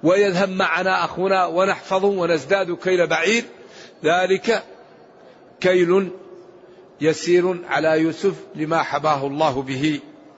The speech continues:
أه، ونرجو الله جل وعلا أن يوفقنا وإياكم لما يحبه ويرضاه، وأن يجعلنا جميعا من المتقين، إنه خير مسؤول والقادر على ذلك. اللهم أرنا الحق حقاً وارزقنا اتباعه،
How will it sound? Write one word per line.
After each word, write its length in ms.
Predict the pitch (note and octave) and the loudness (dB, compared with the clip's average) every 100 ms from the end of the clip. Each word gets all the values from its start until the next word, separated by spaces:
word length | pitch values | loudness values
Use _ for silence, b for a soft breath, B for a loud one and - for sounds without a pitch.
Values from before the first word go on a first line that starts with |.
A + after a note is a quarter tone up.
| B B B - | B B B -12
أه، 220 | - C#3 C#3+ | -4 -2 -2
ونرجو 380 | D3+ E3 D#3+ C#3 | -2 -2 -2 -2
الله 240 | D3+ D3 | 0 0
جل 280 | C3+ F3 E3+ | 0 -2 0
وعلا 520 | D3+ D3 C#3+ D#3+ D#3+ - B B - | 2 2 2 0 -2 -4 B B -10
أن 140 | D3+ D#3 | -6 -2
يوفقنا 680 | D3+ D3 - E3 D3 C#3+ | 0 -2 -2 -6 -2 0
وإياكم 560 | C#3 C3+ D3+ E3 D3+ D3 | 0 -2 0 -2 -2 -4
لما 140 | D#3 | -2
يحبه 340 | D#3+ C3 D#3 D#3 | -2 -4 -6 -2
ويرضاه، 560 | D3+ D3 D3 C#3+ F#3 D3+ B B B - | 0 2 0 0 -2 -2 B B B -6
وأن 220 | D#3 D#3+ | -4 -2
يجعلنا 480 | D#3 D3 D3+ D#3 D3+ | -2 0 0 0 -2
جميعا 400 | C3+ D#3 F3+ D3 | -2 -2 -2 -2
من 220 | D3+ D3+ | -4 -4
المتقين، 680 | D3 D3 C#3+ - - F3+ F#3 E3+ | -4 -4 -6 -6 -4 -4 -6 -6
إنه 320 | F3 D#3+ D3+ | -2 0 0
خير 220 | - D3 | 0 -4
مسؤول 440 | C#3+ C#3 - E3+ | -4 -6 -2 0
والقادر 560 | D#3+ C#3 - E3+ D#3 D3+ | 2 0 0 -2 0 0
على 220 | C3+ C#3+ | 0 2
ذلك. 320 | D3+ D#3+ F#3 - - B B B B | 2 2 0 -4 -16 B B B B
اللهم 600 | D3 D#3+ E3+ E3+ C#3+ D3 D3+ | -2 2 4 2 0 -4 -4
أرنا 380 | C#3+ D#3 E3 | 0 0 0
الحق 380 | C#3+ - F3 - | -2 -4 -6 -6
حقاً 480 | - F#3 - E3 C3 G2 B B B - | -4 -4 -4 -4 -4 -8 B B B -4
وارزقنا 460 | D3 D3+ D#3 - E3 | -2 -2 -4 -2 -4
اتباعه، 540 | - E3 D#3+ D#3+ C3 | -2 -2 0 0 -2